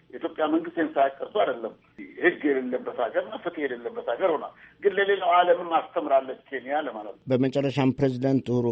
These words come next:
Speaker 2: ኬንያታስ የፍርድ ቤቱን ብይን መቀበላቸውና መራጩን ህዝብ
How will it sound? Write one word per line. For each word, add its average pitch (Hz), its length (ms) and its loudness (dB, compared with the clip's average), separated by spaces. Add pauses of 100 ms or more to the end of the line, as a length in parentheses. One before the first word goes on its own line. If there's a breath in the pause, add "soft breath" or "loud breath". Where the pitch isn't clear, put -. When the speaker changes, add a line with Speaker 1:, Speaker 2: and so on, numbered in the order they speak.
Speaker 2:
ኬንያታስ 95 640 2 (180)
የፍርድ 107 380 -2
ቤቱን 107 380 0
ብይን 104 320 0 (140)
መቀበላቸውና 95 960 2 (680 soft breath)
መራጩን 98 600 4
ህዝብ 110 280 2